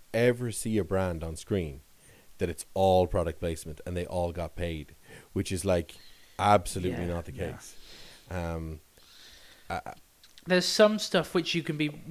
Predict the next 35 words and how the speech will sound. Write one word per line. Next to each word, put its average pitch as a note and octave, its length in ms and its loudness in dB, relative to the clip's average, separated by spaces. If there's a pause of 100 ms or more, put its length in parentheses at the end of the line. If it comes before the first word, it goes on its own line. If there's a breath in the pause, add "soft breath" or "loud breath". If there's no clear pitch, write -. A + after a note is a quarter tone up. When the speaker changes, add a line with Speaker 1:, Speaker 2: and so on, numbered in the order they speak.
(140)
Speaker 2:
you E3 120 4
have D#3+ 120 6
to - 60 -16
be D3 100 -2
really C#3+ 240 -2
careful C#3 340 -6
to C3+ 140 -8
avoid. C#3+ 240 -4
So - 120 -12
Apple, C#3 380 -4
for C3+ 140 -8
example, B2 420 -6
they're B2+ 180 -2
very A#2+ 640 -4 (300)
fussy B2+ 340 -2
on A2+ 140 -10
things. A2+ 340 -10
So, A#2 280 -6 (340 loud breath)
you D3 80 2
know, B2+ 100 2
you C#3 240 2
will C3+ 160 0
see B2+ 540 -4 (400 loud breath)
in, C3 280 -8
in C3 220 -8
stuff - 480 -6
and C3+ 140 -8
in C3+ 100 -8
things C3 320 -6
that C3+ 100 -8
I've, C#3+ 280 -2
that C#3 200 -8
we've D3 160 -2
shot, A#2+ 360 -6
you, C#3 100 -10